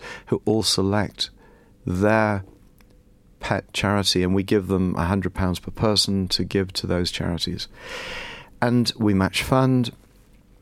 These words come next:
As you said before, we're very involved with, uh, workplace giving, which we're actually founding partners of Geared for Giving. Which is a, a workplace giving scheme, salary sacrifice. We match the funds.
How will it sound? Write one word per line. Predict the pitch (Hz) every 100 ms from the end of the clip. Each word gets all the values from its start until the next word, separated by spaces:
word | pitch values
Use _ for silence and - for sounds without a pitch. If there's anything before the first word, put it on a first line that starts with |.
| - _ - - _ - -
As | 101 90
you | 90
said | - 98
before, | 98 - 110 101 92
we're | 90
very | 104 95
involved | 90 87 98 95
with, | 90 87 - 98
uh, | 87 87 -
workplace | 98 98 - 87 -
giving, | 104 104 104
which | 95 - - - - - -
we're | - 98
actually | 90 - 87
founding | 104 95 90
partners | - 98 - 90 90
of | 87 - -
Geared | 107 98
for | 113
Giving. | 104 104 135 - - - - - - - - _
Which | - -
is | 98
a, | 92 92 87 -
a |
workplace | 98 107 95 - 90 90 - - - -
giving | - 101 98
scheme, | 90 - 98 95 95
salary | - 107 92
sacrifice. | 90 101 - 95 95 90 87 - - - -
We | -
match | 95 95 -
the | 98
funds. | - 101 95 95 87 -